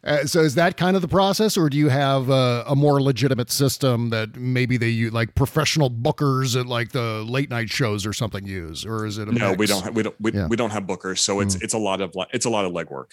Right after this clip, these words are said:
Speaker 1: Yeah.
Speaker 2: It's, it's a lot of legwork, and it's a lot of, um, you know, educating them about the show, and then, um, just because you get someone to say yes, getting
Speaker 1: Mm.
Speaker 2: them booked is a whole different, uh, ball game.
Speaker 1: <laughs>
Speaker 2: Um, I mean, there, there's some people that I, like, I chased after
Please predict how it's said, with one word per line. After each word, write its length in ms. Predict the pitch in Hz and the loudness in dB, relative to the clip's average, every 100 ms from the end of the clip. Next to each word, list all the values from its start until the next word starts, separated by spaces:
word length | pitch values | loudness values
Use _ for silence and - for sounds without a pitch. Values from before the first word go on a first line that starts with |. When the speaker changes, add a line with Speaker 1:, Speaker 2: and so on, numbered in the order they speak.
| _ | _
Speaker 1:
Yeah. 220 | 107 90 - _ _ - | -2 -2 -4 _ _ -8
Speaker 2:
It's, 140 | 104 - | -6 -6
it's 200 | 123 110 | -4 -2
a 60 | |
lot 280 | 104 98 92 | 0 0 0
of 60 | 101 | 0
legwork, 540 | 101 98 101 101 - | -2 -2 -4 -4 -6
and 300 | - 92 90 | -8 -6 -4
it's 140 | 95 92 | -6 -6
a 40 | |
lot 220 | 95 90 | -4 -2
of, 220 | 92 90 - | -4 -6 -8
um, 400 | 87 87 82 - | -8 -8 -8 -10
you 100 | - | -6
know, 300 | 95 85 80 - _ _ _ | -4 -4 -6 -10 _ _ _
educating 420 | 110 98 110 104 95 | -6 -6 -6 -6 -4
them 160 | 95 | -4
about 240 | 95 90 92 | -4 -4 -4
the 60 | |
show, 320 | 92 98 90 | -6 -4 -2
and 100 | 92 | -4
then, 220 | 92 87 82 - | -6 -8 -10 -12
um, 360 | 85 78 76 - _ _ _ _ - | -10 -10 -12 -18 _ _ _ _ -8
just 180 | 107 107 | -6 -4
because 160 | 131 | -2
you 60 | 120 | -2
get 100 | 135 | -2
someone 160 | 127 120 | -2 -2
to 60 | |
say 160 | 101 110 | 0 0
yes, 500 | 104 104 120 - - - | 0 0 0 -2 -4 -4
getting 180 | 107 117 | -2 0
Speaker 1:
Mm. 60 | |
Speaker 2:
them 80 | 110 | 0
booked 200 | 98 92 | -2 -4
is 80 | 92 | -6
a 60 | 98 | -4
whole 200 | 104 92 | -4 -4
different, 320 | 92 92 - _ _ - | -6 -12 -12 _ _ -8
uh, 220 | 82 85 | -6 -4
ball 240 | 87 92 | -2 0
game. 420 | 92 92 78 180 - - | 0 -2 2 2 2 0
Speaker 1:
<laughs> 200 | 165 143 - | -2 -2 -2
Speaker 2:
Um, 320 | 95 90 87 | -4 -2 -2
I 80 | 104 | -2
mean, 160 | 107 | -2
there, 200 | 95 123 120 | 0 0 0
there's 180 | 123 | 0
some 140 | - 123 | 0 -2
people 220 | 117 110 | -4 -4
that 80 | 98 | -2
I, 60 | 98 | -2
like, 260 | 95 90 - _ _ - | -4 -8 -12 _ _ -10
I 80 | 101 | -6
chased 400 | - 120 104 - | -4 -2 -2 -2
after 480 | 87 - 95 85 | -4 -4 -4 -6